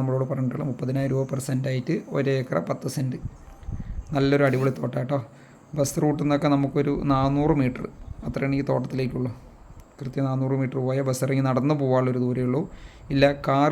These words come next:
വന്ന് നിൽക്കുകയാണെങ്കിൽ, കാറോ മറ്റുള്ള വണ്ടി വന്ന് നിൽക്കുകയാണെങ്കിൽ തോട്ടത്തിൻ്റെ അരികിൽ വന്ന് നിൽക്കും. ഓക്കെ, വെള്ളമൊക്കെ ഇഷ്ടം പോലെ നിങ്ങൾ കാണുന്നുണ്ടാവില്ലേ? അങ്ങനെ നല്ലൊരു പച്ചപ്പാർന്ന അടിപൊളി തോട്ടം. അപ്പോൾ താല്പര്യമുള്ളവർ വിളിക്കുക.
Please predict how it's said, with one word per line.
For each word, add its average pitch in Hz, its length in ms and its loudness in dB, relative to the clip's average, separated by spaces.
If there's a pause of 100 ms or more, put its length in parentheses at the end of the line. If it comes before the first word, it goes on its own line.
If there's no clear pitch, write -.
വന്ന് 139 240 4
നിൽക്കുകയാണെങ്കിൽ, 135 380 0 (100)
കാറോ 135 340 4
മറ്റുള്ള 131 300 0
വണ്ടി 131 200 2
വന്ന് 131 120 0
നിൽക്കുകയാണെങ്കിൽ 131 340 -2
തോട്ടത്തിൻ്റെ 135 400 2
അരികിൽ 131 300 0
വന്ന് 131 180 0
നിൽക്കും. - 240 -6 (720)
ഓക്കെ, 156 160 -6 (480)
വെള്ളമൊക്കെ 139 300 2
ഇഷ്ടം 139 200 -2
പോലെ 131 140 2
നിങ്ങൾ 131 220 2
കാണുന്നുണ്ടാവില്ലേ? 127 640 0 (1200)
അങ്ങനെ 131 260 -4
നല്ലൊരു 131 320 -2 (680)
പച്ചപ്പാർന്ന 135 680 0 (200)
അടിപൊളി 131 400 0
തോട്ടം. - 240 -8 (520)
അപ്പോൾ - 160 -2 (120)
താല്പര്യമുള്ളവർ 135 640 0 (920)
വിളിക്കുക. 143 300 0